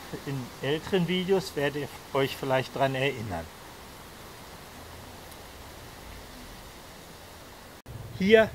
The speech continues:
haben wir im Garten auch eine kleine Sitzecke, wo man zum Beispiel mal frühstücken kann oder Gäste empfangen kann, wie man möchte. Dahinter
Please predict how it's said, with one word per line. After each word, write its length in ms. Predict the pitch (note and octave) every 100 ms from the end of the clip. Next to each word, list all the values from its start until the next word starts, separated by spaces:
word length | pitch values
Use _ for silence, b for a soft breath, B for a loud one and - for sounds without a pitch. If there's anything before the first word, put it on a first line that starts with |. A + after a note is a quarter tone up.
| -
haben 380 | D3 D#3 D#3+ D3
wir 220 | D#3+ E3+
im 160 | C3 C3
Garten 340 | B2+ D3 E3
auch 160 | B2+ C3+
eine 240 | A#2 A#2
kleine 420 | - C3+ A#2+ A#2
Sitzecke, 640 | G#2 G#3 - - F#3+ G3 D#3
wo 140 | C#3+
man 260 | C3 A#2+ G#2+ - - - - - - -
zum 100 | B2
Beispiel 400 | A2 A#2+ - B2+
mal 220 | G#2+ G2+
frühstücken 600 | - G3+ A3 - F#3+ F#3+
kann 400 | - E3+ E3+ E3 D#3+
oder 300 | B2+ A#2 A2+
Gäste 380 | D#3 F3 -
empfangen 480 | F3+ D#3+ - D#3+ D#3+
kann, 320 | - D#3 D#3 D3 -
wie 80 | B2+
man 280 | B2+ C3+ A#2+
möchte. 340 | A#2 - A2+ B - -
Dahinter 540 | C3 D#3 G3 G#3+ G3